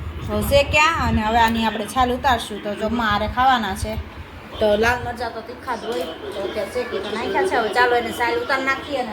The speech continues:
હવે જો આરાધ્યાને ગયા છે તેડવા માટે. તો આરાધ્યાને તેડીને આવે એટલે આપણે બેસી જઈએ જમવા. તો જો આપણે ઉઠીને આવી ગયા નીચે અને જો કુકર ભરીને મકાઈ બાફી લીધી છે.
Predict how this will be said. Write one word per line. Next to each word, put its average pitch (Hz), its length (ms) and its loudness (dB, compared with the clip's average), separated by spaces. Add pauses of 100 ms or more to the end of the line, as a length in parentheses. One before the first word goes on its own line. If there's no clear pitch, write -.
હવે 214 120 -8
જો 247 120 0
આરાધ્યાને 233 520 2
ગયા 233 180 -2
છે 220 140 -6
તેડવા 254 360 0
માટે. 285 320 2
તો 359 520 -4
આરાધ્યાને 254 380 2
તેડીને 247 320 -2
આવે 285 220 2
એટલે 233 140 0
આપણે 214 240 -2
બેસી 240 240 -2
જઈએ 202 280 -2
જમવા. 285 340 0 (4000)
તો 220 80 -6
જો 247 120 4
આપણે 247 320 6
ઉઠીને 277 320 -2
આવી 294 160 0
ગયા 285 200 0
નીચે 339 260 -4
અને 262 280 -2
જો 254 80 -2
કુકર 240 420 -2
ભરીને 247 340 -2
મકાઈ 247 220 0
બાફી 240 240 2
લીધી 180 260 -6
છે. - 180 -12